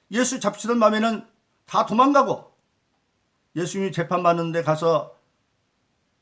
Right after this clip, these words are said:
거기 있는 세 번씩이나 "저도 예수 함께 있었다. 그도 그 당이다. 나사렛 사람이다." 할 때 예수를 부인하고 마지막에는 저주까지 했어요. 그리고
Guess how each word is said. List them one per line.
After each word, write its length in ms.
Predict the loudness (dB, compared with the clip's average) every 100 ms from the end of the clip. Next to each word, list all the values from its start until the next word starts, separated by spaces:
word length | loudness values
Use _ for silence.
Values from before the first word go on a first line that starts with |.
| _ _ _
거기 260 | -2 -2 0
있는 380 | -2 -2 -4 -10 _ _ _ _ _ _
세 260 | -6 -2 2
번씩이나 760 | 2 0 2 4 2 0 -20 -6
"저도 300 | -2 0 0
예수 200 | 0 0
함께 200 | -2 -6
있었다. 420 | -6 -2 0 0
그도 240 | -2 -6
그 100 | -2
당이다. 420 | 0 2 4 2 2
나사렛 340 | 0 -2 -2
사람이다." 300 | -4 -2 2
할 160 | 2 4
때 360 | 4 4 -2 _ _ _ _ _ _ _ _ _ _ _ _ _ _ _ _ -6
예수를 320 | -6 -4 -8
부인하고 640 | -4 -2 -2 -2 -8 -12 _ _ _ _ _ _ _ _ _ _ -8
마지막에는 400 | -6 -4 -4 -4
저주까지 480 | -6 -6 -6 -8
했어요. 300 | -8 -12 -16 -20 _ _ _ _ _ _ _ _ _ _ _ _ _ _ _ _
그리고 640 | -10 -4 4 4 4 -4